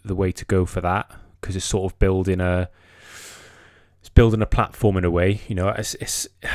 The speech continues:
and, and also it's, it's quite satisfying to see something, you know, being, being built from absolutely nothing, you know, and just, yeah, just seeing that progress, like, it's so satisfying to see.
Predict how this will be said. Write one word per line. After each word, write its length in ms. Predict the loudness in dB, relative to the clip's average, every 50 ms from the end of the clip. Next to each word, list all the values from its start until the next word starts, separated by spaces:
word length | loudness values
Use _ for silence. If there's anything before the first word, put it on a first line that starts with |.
| -8 -8 -6 -6
and, 140 | -6 -6 -4
and 200 | -2 0 2 4
also 340 | 4 4 2 0 -2 -4 -4
it's, 140 | -4 -6 -8 -10
it's 120 | -12 -8
quite 240 | -2 -2 -2 -2 -2
satisfying 600 | -2 -2 -2 -4 -4 -6 -4 -4 -4 -4 -6 -8
to 160 | -8 -8 -8
see 340 | -8 -8 -8 -6 -6 -6 -6
something, 680 | -6 -8 -8 -8 -10 -10 -12 -12 -12 -12 -12 -14 -16 -18 -20 -20 -20 _ _ _ _ _ _
you 100 | -10 -10
know, 180 | -8 -10 -8
being, 600 | -6 -4 -4 -2 -2 -4 -6 -8 -12 -14 -16 -20 -20 _ _ _ _ _ _ _ _ _ _ _ _ _ _ _ _ _ -20 -20 _ -20 -20 -20 -14 -12 -12 -6 -4
being 200 | -2 -2 2 2
built 240 | 2 2 2 0
from 180 | -6 -8 -4 -4
absolutely 440 | -4 -4 -6 -6 -8 -8 -6 -6 -4
nothing, 600 | -2 -2 -2 -2 -2 -6 -8 -8 -10 -10 -12 -14 -18 -20 -20 -20 _ _ _ _ _ _ _
you 140 | -14 -12 -8
know, 260 | -8 -6 -6 -8 -10 -12 -12
and 160 | -12 -8 -8
just, 340 | -8 -8 -8 -10 -12 -16 -20 -20 _ _ _
yeah, 280 | -10 -8 -8 -8 -10 -10
just 200 | -10 -8 -6 -6
seeing 380 | -4 0 0 2 2 2 0
that 180 | -2 -2 -2 -2
progress, 800 | 0 2 2 2 2 2 0 0 0 -2 -6 -10 -12 -12 -8 -8
like, 160 | -6 -6 -6
it's 120 | -8 -8 -8
so 280 | -4 0 0 0 0
satisfying 680 | 0 -2 -4 -4 -4 -6 -10 -10 -8 -6 -6 -6 -8 -10
to 100 | -14 -14
see. 400 | -16 -10 -8 -6 -6 -6 -8 -10